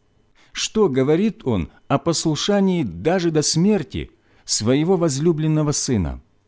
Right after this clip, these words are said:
Никто не может выразить его радость об Иисусе, его удовлетворение тем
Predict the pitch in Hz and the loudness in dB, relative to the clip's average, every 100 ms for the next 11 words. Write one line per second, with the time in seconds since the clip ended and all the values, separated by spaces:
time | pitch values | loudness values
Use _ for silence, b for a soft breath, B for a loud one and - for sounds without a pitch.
0 | _ _ _ _ _ _ _ _ - 143 | _ _ _ _ _ _ _ _ -4 -4
1 | 151 - 196 147 139 160 131 104 110 175 | -2 0 2 2 2 0 -4 -6 -2 -2
2 | 160 113 107 92 107 143 160 185 165 143 | -2 -6 -6 -6 -2 0 0 0 0 -4
3 | - b b - 98 131 131 - 131 120 | -8 b b -6 -2 0 0 -2 -4 -4
4 | - 67 - _ _ b b - 92 151 | -4 -8 -12 _ _ b b -2 0 2
5 | 190 190 196 156 160 165 - 151 165 190 | 4 2 2 0 2 0 0 2 4 4
6 | 175 156 135 - 180 175 | 2 0 -2 -2 -2 -2